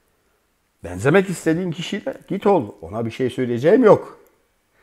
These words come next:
Ama kesinlikle benzemek istemediğin kişiyle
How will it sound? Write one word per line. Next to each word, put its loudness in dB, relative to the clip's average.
Ama -6
kesinlikle -4
benzemek -4
istemediğin -6
kişiyle -8